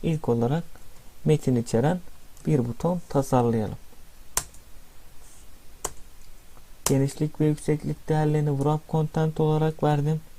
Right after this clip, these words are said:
Tekstine metin içeren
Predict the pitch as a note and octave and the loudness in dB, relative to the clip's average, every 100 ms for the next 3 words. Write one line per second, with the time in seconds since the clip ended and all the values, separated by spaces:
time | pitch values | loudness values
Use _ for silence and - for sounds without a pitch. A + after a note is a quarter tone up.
0 | - - - - - - - - F#3+ F3+ | -16 -16 -16 -14 -14 -12 -12 -2 0 0
1 | - C#3+ C3+ E3+ F3+ - - - - - | 0 2 4 2 0 -10 -16 -12 -10 -10
2 | - - - - - - - - - - | -12 -12 -12 -12 -12 -12 -12 -12 -14 -6
3 | F3+ F#3 - C3+ - - - - D#3 - | 0 0 2 -2 -2 -12 -10 -4 -2 2
4 | B2 C3 E3+ | 2 4 2